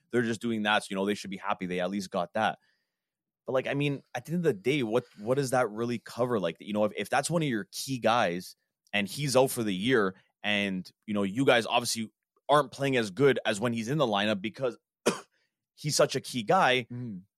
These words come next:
Speaker 1: you know, y-, you're, you could be making a lot more than seven and a half million, and now you're just taking that, and for what? It's like,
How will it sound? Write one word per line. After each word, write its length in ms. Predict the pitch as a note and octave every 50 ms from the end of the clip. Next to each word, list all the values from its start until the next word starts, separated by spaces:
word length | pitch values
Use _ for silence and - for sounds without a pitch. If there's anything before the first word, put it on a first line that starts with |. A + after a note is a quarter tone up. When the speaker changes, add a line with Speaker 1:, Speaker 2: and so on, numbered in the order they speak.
| _ _ _ _ _
Speaker 1:
you 80 | C3 B2+
know, 80 | B2+
y-, 100 | C3 C3+ B2
you're, 480 | B2 A#2+ A#2+ B2+ B2 B2+ C3 C3+ C#3 C#3
you 160 | C#3 C#3+ C#3
could 140 | - D3+ B2+
be 80 | C#3
making 280 | C3+ C#3+ D3 - B2+ A#2+
a 80 | C3
lot 240 | B2 C3+ D3+ D3+ C#3
more 280 | A#2+ B2 C3+ D3 D#3+ D3+
than 140 | B2 A#2 A2
seven 240 | - C3+ B2 B2+
and 80 | A#2+ A#2
a 40 | A#2+
half 180 | A#2+ - -
million, 400 | A#2 C3+ D#3+ E3 C#3+ A2+ A2+ A#2 -
and 120 | G#2 G#2+ A2
now 140 | A#2+ B2+ C3+
you're 160 | B2+ A2+ A2
just 200 | F#2+ A2+ A2 -
taking 300 | - B2 A#2 A2+ G#2+ G2+
that, 200 | G2+ A#2+ A#2+ A2+ D2
and 140 | F#2+ G2+ F#2
for 100 | - A2+
what? 180 | C#3 C#3 F2+
It's 120 | F2 - C#3+
like, 140 | C3+ B2